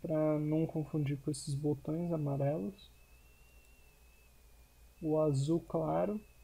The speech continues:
E o sete e o oito são a cor original também, porque não existe tudo isso de botão no dois D Fight Maker.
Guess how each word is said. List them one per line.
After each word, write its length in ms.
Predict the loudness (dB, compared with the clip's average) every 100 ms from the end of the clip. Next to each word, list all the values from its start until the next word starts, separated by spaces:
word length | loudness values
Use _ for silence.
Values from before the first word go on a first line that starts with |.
| -20 -20 -20 -20 -20 -10 0
E 120 | 2
o 100 | 2
sete 540 | 4 6 6 2 -4
e 20 |
o 80 | 2
oito 340 | 4 4 2 -4
são 240 | -4 -2
a 60 | -2
cor 240 | 0 4
original 720 | 6 6 4 0 -2 2 2
também, 400 | 0 -2 0 0
porque 680 | -2 -8 -6 -2 0 0 -2 -4 -8
não 220 | -4 0
existe 560 | 0 0 -2 -2 -4 -6
tudo 220 | -2 0
isso 200 | 0 -4
de 80 | -6
botão 640 | 0 0 0 0 0 0 -4 -12 -20 -20 -20 -20 -20 -20 -6
no 580 | 0 2 2 2 -2 -6 -10 -20 -20 -20 -20 -20 -20 -20 -20 -20 -20 -20 -20 -20 -8
dois 360 | 0 2 2 4
D 160 | 2
Fight 420 | 2 0 0 -2
Maker. 540 | 0 2 0 0 -2